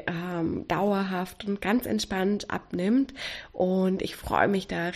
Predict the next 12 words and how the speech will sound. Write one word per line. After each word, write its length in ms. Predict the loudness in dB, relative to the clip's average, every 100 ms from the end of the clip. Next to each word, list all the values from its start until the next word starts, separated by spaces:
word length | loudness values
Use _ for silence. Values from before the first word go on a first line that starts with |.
| 0
richtig, 420 | 0 -2 -8 -8
richtig 300 | -10 -10 -12
drauf 300 | -4 -4 -4
auf 140 | -6
diese 360 | -6 -4 -4 -4
Reisen, 640 | 0 2 2 2 0 0
was 200 | -2 -4
wir 60 | -4
da 100 | -2
alles 300 | 0 0 0
lernen 540 | 0 0 0 0 -2
werden. 440 | -2 -2 -2 -4